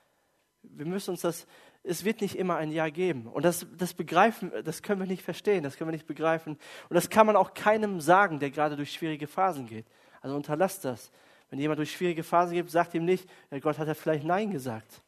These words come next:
Nein, das muss jeder persönlich erfahren. Und ich möchte dir Mut, Mut machen.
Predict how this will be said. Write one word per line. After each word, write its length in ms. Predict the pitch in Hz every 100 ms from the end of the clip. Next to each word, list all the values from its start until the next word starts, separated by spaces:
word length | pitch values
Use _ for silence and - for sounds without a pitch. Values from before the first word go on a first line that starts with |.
| _ _ _ _ _ -
Nein, 160 | 156 175
das 160 | 160
muss 120 | 160
jeder 280 | 160 196 202
persönlich 1040 | - - 165 139 139 185 175 120 104 - - _ _ _ -
erfahren. 460 | 139 - 113 110 - - -
Und 80 | 170
ich 80 |
möchte 260 | 202 233 208
dir 100 | 208
Mut, 260 | 196 254 - _ _ _ _ -
Mut 300 | 185 220 -
machen. 280 | 139 120